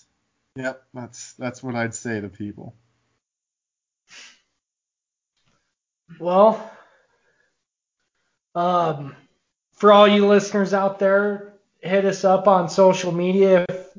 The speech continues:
Speaker 2: you got any actual questions of your own that you want us to ask Jasek or any of us. Ask us questions, hit us up on Twitter, Facebook,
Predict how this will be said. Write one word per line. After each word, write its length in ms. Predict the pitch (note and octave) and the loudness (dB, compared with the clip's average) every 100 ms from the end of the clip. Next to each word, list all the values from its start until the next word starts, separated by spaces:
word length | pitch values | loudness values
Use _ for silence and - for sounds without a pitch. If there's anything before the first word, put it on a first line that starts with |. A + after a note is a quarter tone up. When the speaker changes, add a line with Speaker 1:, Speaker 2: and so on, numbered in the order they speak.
| - _ | -20 _
Speaker 2:
you 200 | F3+ F3 | -10 -4
got 440 | E3 E3+ E3+ - - | 2 2 2 -4 -10
any 600 | F3+ F#3 F3+ F3 D#3 - _ _ _ _ _ _ _ _ _ _ _ _ _ _ _ | -4 -2 -2 -2 -4 -10 _ _ _ _ _ _ _ _ _ _ _ _ _ _ _
actual 1000 | F3+ F#3 F3+ F#3+ F#3 F3+ F3+ F#3 F#3 - _ _ - | -2 0 0 4 4 4 2 -2 -6 -20 _ _ -8
questions 800 | - G3+ G3 G3 F#3+ F#3 D#3+ E3+ | 2 6 6 4 2 2 0 -4
of 100 | D#3 | -2
your 220 | F3 F3 | 2 4
own 300 | F3 F3+ F3+ | 4 4 0
that 120 | F3+ | -4
you 140 | F#3 | -2
want 440 | F#3 F3+ F3 F3 E3+ - _ _ | 0 2 2 -2 -6 -16 _ _
us 300 | F#3 F#3 F3+ | -2 0 0
to 100 | - | -2
ask 360 | E3+ F3 E3+ - | 0 0 -2 -6
Jasek 720 | F3 F3 F3 F3 F3+ F3+ F3 | 0 0 2 2 2 2 0
or 380 | E3+ D#3+ D#3 D3+ - - | 0 0 0 -4 -12 -4
any 300 | E3+ F3 E3+ | -2 0 0
of 120 | E3 | 2
us. 600 | E3+ E3 D#3+ - - - _ _ _ _ _ _ _ - | 0 0 -4 -8 -12 -16 _ _ _ _ _ _ _ -6
Ask 280 | D#3+ D#3+ F3 | -4 -2 -4
us 180 | D#3+ | -4
questions, 680 | - G3 F#3+ F#3 G3 F#3 F3+ | 0 4 4 4 2 2 2
hit 100 | F#3 | 0
us 180 | E3+ E3+ | 0 0
up 260 | F3 E3+ F3 | 0 2 0
on 500 | D#3+ D3+ D3 C#3 C3 - _ _ _ _ _ _ | 0 0 -4 -8 -14 -20 _ _ _ _ _ _
Twitter, 480 | - F#3+ F#3+ F#3 F3+ | -2 4 6 6 4
Facebook, 760 | E3+ F3 E3+ E3+ F#3 F3 E3 | 2 0 0 -2 0 2 0